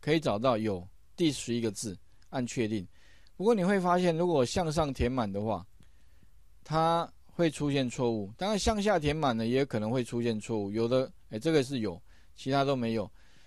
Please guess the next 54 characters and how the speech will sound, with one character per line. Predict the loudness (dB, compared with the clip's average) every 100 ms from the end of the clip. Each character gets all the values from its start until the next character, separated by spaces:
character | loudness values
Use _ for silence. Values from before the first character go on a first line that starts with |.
| -20 -20 -20 -20
所 | -12 0 2
以 | 4
哈， | 2 0
这 | 0
边 | 0 0
的 | 0
话， | 2 2
当 | 2 2 0
然， | -4 -8 -6
哎， | -6
会 | -6 -2 2
有 | 2
一 |
个 | 2 2
问 | 2 2
题， | 0
如 | 2
果 | 2
没 | 2 0 2
有 | 0
零， | 0 -2 -6 -10 -16 -20 -16
只 | -2
有 | 2 4
里 | 2 0 -2
的 | -2
话， | 0 -2
那 | -2
怎 | -4
么 | -4
办？ | -4 -6 -10 -20 -20 -8
哦， | -2 -2 -2
这 | 0
个 | 0
时 | 2
候 | 2
的 | 2
话 | 2 0
呢， | 0
我 | -2
们 | -2 -2
配 | 0 0 0
合 | -2
第 | -2 0
二 | 0
个 |
函 | -2 -6
数， | -6 -8 -10 -18 -20 -20 -10
如 | -2 0 0
果 | 2 2
没 | 4 2
有 | 2
零 | 0 -2 0
的 | 0
话， | 2 2 0